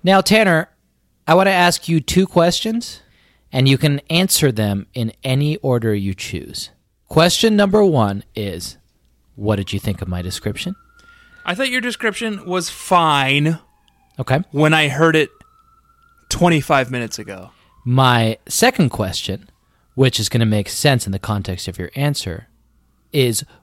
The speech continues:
Speaker 1: what was your favorite part of losing the last twenty minutes of audio?
Speaker 2: My favorite part was all the great
Speaker 1: <laughs>
Speaker 2: bits
Speaker 1: Yeah.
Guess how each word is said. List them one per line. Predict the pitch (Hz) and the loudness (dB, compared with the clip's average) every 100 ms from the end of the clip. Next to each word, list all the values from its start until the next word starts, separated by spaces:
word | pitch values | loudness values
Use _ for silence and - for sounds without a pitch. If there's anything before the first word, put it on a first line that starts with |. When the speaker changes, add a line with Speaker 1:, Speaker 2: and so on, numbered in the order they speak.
| - | -2
Speaker 1:
what | 160 240 370 - | 2 2 0 0
was | 208 226 208 | 2 2 4
your | 226 | 2
favorite | 208 175 180 156 165 - - | 2 2 2 2 0 0 -8
part | - 196 110 90 - _ _ _ _ - | -2 0 2 0 -8 _ _ _ _ -4
of | 135 123 120 131 | 0 2 0 -2
losing | 139 190 156 98 | 2 4 2 0
the | 98 | -4
last | 101 110 113 - | -2 -2 -2 -2
twenty | 117 110 | -2 0
minutes | 107 101 - | -2 -4 -4
of | 101 - - _ _ _ | -6 -6 -16 _ _ _
audio? | 117 95 71 73 - _ _ _ _ _ | -4 -4 -8 -18 -20 _ _ _ _ _
Speaker 2:
My | 165 | -6
favorite | 175 233 294 - | 2 2 2 0
part | 220 208 190 - | 4 4 4 0
was | 147 160 156 151 147 131 | 0 2 4 4 2 0
all | - 156 175 | 2 2 4
the | 202 | 2
great | 143 190 175 | 4 4 2
Speaker 1:
<laughs> | 147 | 2
Speaker 2:
bits | 139 127 - - - - - 143 - - - _ _ | 2 2 0 -4 -6 -12 -6 -6 -6 -12 -14 _ _
Speaker 1:
Yeah. | 170 151 127 | 0 2 2